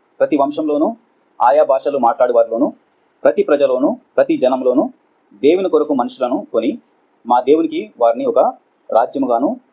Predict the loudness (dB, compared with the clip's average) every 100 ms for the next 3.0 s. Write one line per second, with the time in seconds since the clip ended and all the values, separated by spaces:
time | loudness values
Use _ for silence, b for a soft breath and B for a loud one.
0 | _ 0 2 0 -2 -2 -2 -4 _ _
1 | _ -12 -12 -12 _ -20 _ _ _ _
2 | _ -12 -4 0 2 2 2 -2 0